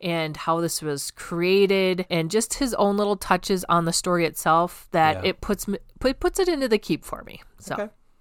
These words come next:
Speaker 2: Fair enough.
Speaker 1: All right, how about you?
Speaker 2: All right, I started out with Rent. Like, when I put this on, I said to myself, I, I, in my head, I was thinking,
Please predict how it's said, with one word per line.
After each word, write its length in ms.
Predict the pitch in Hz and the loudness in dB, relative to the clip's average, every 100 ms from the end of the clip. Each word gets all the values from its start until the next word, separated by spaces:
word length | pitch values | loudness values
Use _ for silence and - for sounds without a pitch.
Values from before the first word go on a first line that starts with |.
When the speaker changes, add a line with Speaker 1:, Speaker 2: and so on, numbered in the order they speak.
| _ _ - | _ _ -16
Speaker 2:
Fair 140 | - | -12
enough. 340 | 110 165 143 _ - | -10 -10 -12 _ -2
Speaker 1:
All 60 | |
right, 120 | 170 - | -2 0
how 120 | 233 | 2
about 80 | 202 | 4
you? 180 | 151 - _ _ - - | 2 -4 _ _ -20 -4
Speaker 2:
All 120 | 120 | 2
right, 120 | 135 | 4
I 60 | 117 | 2
started 360 | - 123 123 131 | -2 0 2 2
out 140 | 135 | 0
with 120 | 139 | -2
Rent. 380 | 160 156 135 - _ _ 117 | -2 -2 -2 -10 _ _ -8
Like, 180 | 104 | -6
when 100 | 113 | -2
I 120 | 110 110 | -2 -2
put 220 | - - | -6 -6
this 200 | 139 - | -6 0
on, 480 | 170 127 95 95 104 _ _ _ _ - | 2 2 0 -4 -12 _ _ _ _ -12
I 140 | 98 | -10
said 300 | - 127 113 | -2 0 0
to 40 | 117 | 0
myself, 560 | 107 101 120 117 139 | -4 -2 -2 -2 -4
I, 160 | 87 85 | -6 -6
I, 140 | 87 | -6
in 220 | 92 101 | -6 -6
my 160 | 120 143 | -2 0
head, 240 | 170 170 | 2 2
I 80 | 110 | 4
was 160 | 104 101 | 2 -2
thinking, 360 | 113 104 101 | -6 -6 -8